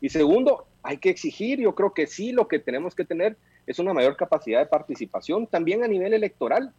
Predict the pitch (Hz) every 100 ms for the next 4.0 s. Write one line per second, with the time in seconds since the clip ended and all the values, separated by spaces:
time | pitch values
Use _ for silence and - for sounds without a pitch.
0 | _ _ _ - 139 165 196 170 185 185
1 | 190 165 143 170 175 196 196 131 - -
2 | 156 208 214 170 196 185 139 110 110 160
3 | 156 151 120 143 151 165 202 156 127 -